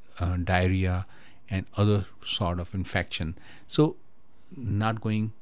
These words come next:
changing the topic, but it can cause C. diff, uh, uh, Clostridium difficile infection. So it's very important to do, if you have symptoms, you come to the doctor's office,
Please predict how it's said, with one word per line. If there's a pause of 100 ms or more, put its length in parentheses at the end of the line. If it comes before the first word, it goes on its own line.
(160)
changing
the
topic,
but
it
can
cause
C.
diff, (560)
uh,
uh,
Clostridium (180)
difficile
infection. (1500)
So
it's
very
important (480)
to (240)
do, (160)
if
you
have
symptoms,
you
come
to
the
doctor's
office,